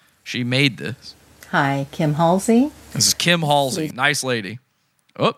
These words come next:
Speaker 1: okay. Well, Facebook decided to ejaculate me out of that video. Weird. Let's try that one more time, I guess. I guess Facebook was like, "Nah, bitch, you're not watching this one."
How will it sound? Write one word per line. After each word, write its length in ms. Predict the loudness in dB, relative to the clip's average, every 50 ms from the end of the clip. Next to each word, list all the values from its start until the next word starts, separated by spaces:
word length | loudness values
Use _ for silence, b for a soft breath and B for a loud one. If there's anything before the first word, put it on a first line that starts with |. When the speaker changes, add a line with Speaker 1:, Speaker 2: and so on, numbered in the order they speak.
| _
Speaker 1:
okay. 420 | -2 -2 -2 -2 0 0 0 0 0
Well, 240 | 2 2 2 2 2
Facebook 380 | 2 0 0 0 0 -4 -6
decided 440 | -4 -2 2 2 4 4 2 2 0
to 260 | 2 2 2 2 0 -2
ejaculate 840 | -4 -6 -6 -4 -2 0 2 2 2 2 2 0 0 2 2 2 0 0
me 120 | -2 0
out 140 | 2 2 2
of 100 | 0 0
that 220 | -2 -2 -2 -2 -4
video. 500 | -8 -8 -8 -6 -6 -6 -6 -6 -6 -8 -10
Weird. 440 | -10 -6 -4 -2 0 0 -2 -2 -4 b b b b b b b b
Let's 120 | b b -6
try 220 | -2 0 2 2
that 180 | 2 2 2 2
one 140 | 2 2 2
more 140 | 2 0
time, 380 | 0 0 0 0 2 2 2 0
I 100 | -2 -2
guess. 500 | -2 -4 -2 -2 -2 -4 -4 -8 -10 -10 _ _ _ _ _ _ _ _ _ _ _ _ _ _ _ _ _ _ _ _ _ _ _ _ _ _ _ _ _ _ _ _ _ _ _ _ _ _ -8
I 80 | -4
guess 220 | -4 -4 -4 -4 -8 _ _ -6
Facebook 420 | -2 0 0 2 2 0 -2 -2 -2
was 100 | -2 0
like, 160 | 0 0 0
"Nah, 480 | -2 -2 0 0 2 2 2 2 0 0
bitch, 440 | 0 2 2 2 2 2 0 0
you're 80 | 0 2
not 180 | 2 2 2 2
watching 400 | 2 0 0 0 -2 -2 -2 0
this 240 | 0 2 2 0 0
one." 280 | -2 -4 -6 -6 -8